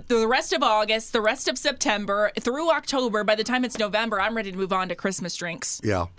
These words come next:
Speaker 2: I know. I know. It's just
Speaker 1: Yeah.
Speaker 2: I know. Uh, but, yeah, it's, it's just crazy. Um, but this sounds pretty cool up at Country Wi-, uh, Heritage Winery, uh, again, up there near Legato. Sunday only.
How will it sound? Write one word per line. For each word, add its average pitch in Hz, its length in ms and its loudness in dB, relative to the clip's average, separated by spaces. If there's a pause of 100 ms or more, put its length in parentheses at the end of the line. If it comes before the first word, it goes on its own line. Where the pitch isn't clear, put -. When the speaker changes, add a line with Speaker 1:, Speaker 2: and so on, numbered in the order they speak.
Speaker 2:
I 120 80 2
know. 117 140 0
I 131 80 2
know. 95 200 0
It's 101 120 -2
just 113 160 0
Speaker 1:
Yeah. 151 240 2 (960)
Speaker 2:
I 117 120 0
know. 85 200 -2 (540)
Uh, 131 220 4
but, 147 240 4
yeah, 147 160 6
it's, 139 160 2
it's 143 200 2
just 143 220 0
crazy. 98 460 -2
Um, 104 320 2 (260)
but 139 140 4
this 233 120 6
sounds 175 160 6
pretty 143 220 2
cool 127 160 4
up 107 100 0
at 123 100 0
Country 127 400 2
Wi-, 123 280 0
uh, 117 140 4
Heritage 120 280 2
Winery, 127 520 2 (340)
uh, 107 240 2
again, 120 320 0
up 123 160 -2
there 117 120 2
near 113 160 2
Legato. 110 460 2 (920)
Sunday 185 500 6
only. 151 400 2